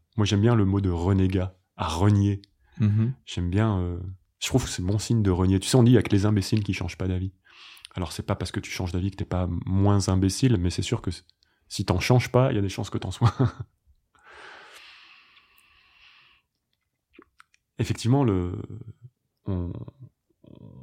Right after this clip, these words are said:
Speaker 1: on, on s'identifie à, euh, euh, je suis un garçon, euh, je suis parisien, euh, je suis, euh, professeur de yoga, euh,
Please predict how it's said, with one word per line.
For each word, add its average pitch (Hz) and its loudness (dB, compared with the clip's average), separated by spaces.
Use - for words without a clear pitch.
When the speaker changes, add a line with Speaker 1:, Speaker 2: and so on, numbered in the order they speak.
Speaker 1:
on, - -12
on 131 2
s'identifie 127 4
à, 98 2
euh, 98 -4
euh, 90 -4
je 87 -8
suis 101 2
un 95 4
garçon, 110 4
euh, 90 0
je 92 0
suis 104 -2
parisien, 101 2
euh, 90 -2
je 92 -2
suis, 110 0
euh, 95 0
professeur 92 -2
de 90 -2
yoga, 87 0
euh, 107 0